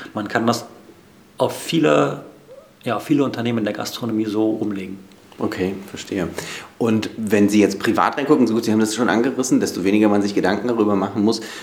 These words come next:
Speaker 2: Trotzdem hat ja jeder persönlich auch noch mal so eine, so eine Beziehung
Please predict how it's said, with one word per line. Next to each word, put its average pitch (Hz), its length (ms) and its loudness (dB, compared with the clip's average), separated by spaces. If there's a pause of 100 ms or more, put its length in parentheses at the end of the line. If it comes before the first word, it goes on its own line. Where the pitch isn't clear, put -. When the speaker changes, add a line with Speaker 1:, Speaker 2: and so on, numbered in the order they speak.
Speaker 2:
Trotzdem - 280 0
hat 101 120 0
ja 113 40 8
jeder 104 280 4
persönlich 101 680 2
auch - 80 -6
noch 98 140 -2
mal 87 180 2
so 85 120 -4
eine, 85 300 0
so 78 100 -4
eine 80 80 0
Beziehung 76 580 -4